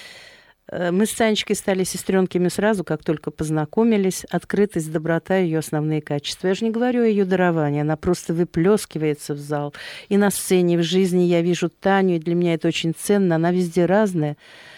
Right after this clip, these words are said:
но ни во что не играет, просто везде проживает жизнь. Она может заставить зрителя плакать, когда сама смеется, и наоборот, заставить смеяться, когда ее героиня плачет. А еще она потрясающе поет, и ей есть дело до всех и до всего.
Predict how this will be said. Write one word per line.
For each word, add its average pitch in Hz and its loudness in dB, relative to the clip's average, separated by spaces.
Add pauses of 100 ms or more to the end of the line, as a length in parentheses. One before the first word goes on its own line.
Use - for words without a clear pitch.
(680)
но 240 4
ни 233 4
во 208 2
что 277 0
не 262 2
играет, 196 0
просто 170 -2
везде 180 -2
проживает 165 0
жизнь. 151 0
Она 175 2
может 175 0
заставить 165 -2
зрителя 156 -2
плакать, 196 -2
когда 180 -2
сама 175 0
смеется, 170 -2
и 143 0
наоборот, 151 0
заставить 156 -2
смеяться, 175 0
когда 147 -2
ее 175 2
героиня 156 0
плачет. 147 -6
А - -2
еще 151 -4
она 208 0
потрясающе 143 -4
поет, 165 0
и 170 -4
ей 156 -2
есть 147 -4
дело 190 2
до 147 0
всех - -4
и 165 -4
до 156 -2
всего. 147 -6